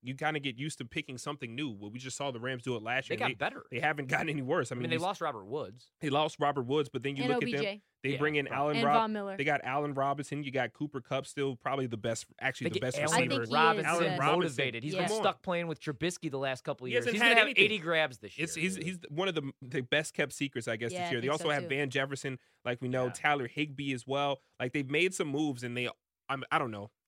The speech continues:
Speaker 1: just won it last year. So, I like the Rams five to one. My two plays, actually, I'll add a third. Rams five to one. Give me the Vikings. I've already played them twenty to one.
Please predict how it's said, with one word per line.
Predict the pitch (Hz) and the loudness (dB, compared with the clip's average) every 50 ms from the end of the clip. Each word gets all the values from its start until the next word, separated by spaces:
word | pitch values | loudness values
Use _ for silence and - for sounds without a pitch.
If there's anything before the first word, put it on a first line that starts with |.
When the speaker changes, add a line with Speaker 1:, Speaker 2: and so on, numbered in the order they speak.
| _ | _
Speaker 1:
just | - 156 139 - - 113 | -4 -4 -4 -4 -10 -14
won | 110 117 131 147 151 131 | -6 0 2 2 2 2
it | 117 - | -2 -2
last | 117 117 117 117 117 - - - 131 | 2 4 4 4 4 2 -2 -4 -2
year. | 113 107 98 | -2 -2 -2
So, | - - 123 110 - - - _ _ | 0 0 0 0 0 -4 -14 _ _
I | 147 | 6
like | 165 160 | 6 6
the | 156 | 6
Rams | 139 147 147 147 135 | 6 6 6 6 4
five | - - 139 135 131 | 4 4 4 6 4
to | 131 | 4
one. | 135 139 131 | 4 4 6
My | 135 156 165 | 8 8 8
two | 160 - 196 175 | 8 6 0 -2
plays, | - - 170 165 170 170 170 170 - - _ _ _ _ - | 2 6 6 8 8 6 4 2 -2 -10 _ _ _ _ -2
actually, | 135 127 - 139 | -2 2 4 4
I'll | 131 117 | 6 6
add | 123 120 | 6 4
a | 117 | 2
third. | - 123 104 101 101 113 | 0 -2 -4 -4 0 6
Rams | 139 151 165 170 160 | 8 8 8 8 4
five | - - 160 156 156 147 | 6 8 8 8 8 6
to | 139 | 4
one. | 139 143 151 151 151 - - _ _ _ 160 | 4 6 6 4 4 2 -4 _ _ _ 2
Give | 156 | 4
me | 165 | 4
the | 147 147 139 120 123 123 | 4 2 0 0 0 2
Vikings. | 139 151 160 - 147 120 | 4 4 4 4 0 -2
I've | 127 127 | 0 2
already | 135 139 139 131 117 | 2 2 2 0 -2
played | - - 139 139 123 | -2 0 0 0 0
them | - 131 123 | 0 -2 -2
twenty | 113 - - 151 151 143 | -4 -2 0 2 2 4
to | 127 123 | 2 4
one. | 120 123 123 120 120 | 4 4 4 4 0